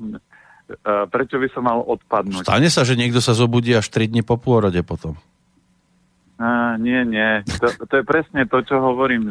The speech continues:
Speaker 1: že veľa ľudí hovorí, že oni sú silní, ale tým, že ja v tejto oblasti som roky,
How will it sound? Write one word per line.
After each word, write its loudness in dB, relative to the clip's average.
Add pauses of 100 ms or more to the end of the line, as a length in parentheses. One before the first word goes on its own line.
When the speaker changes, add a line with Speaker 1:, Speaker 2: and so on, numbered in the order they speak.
Speaker 1:
že 0 (320)
veľa 2
ľudí 0
hovorí, 2
že 0
oni -2
sú -6
silní, 0 (320)
ale 2
tým, -2
že 2
ja 2
v -20
tejto 2
oblasti -2
som 0
roky, -2